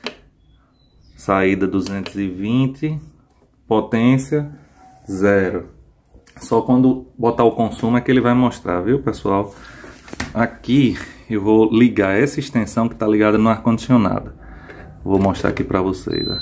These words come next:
Já apitou. Porque eu desliguei ele da rede que é lá fora,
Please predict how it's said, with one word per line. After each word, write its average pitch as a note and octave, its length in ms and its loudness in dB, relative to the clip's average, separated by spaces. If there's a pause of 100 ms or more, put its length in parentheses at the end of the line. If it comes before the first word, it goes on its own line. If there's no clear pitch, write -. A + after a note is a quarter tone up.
(280)
Já F#2+ 160 -2
apitou. G#2 640 0 (1700)
Porque - 220 -2
eu G#2 120 8
desliguei G#2 640 4
ele G2+ 160 2
da G2 180 0
rede F#2+ 300 -2
que F#2+ 100 -4
é F#2+ 40 2
lá G2 160 2
fora, A2 600 0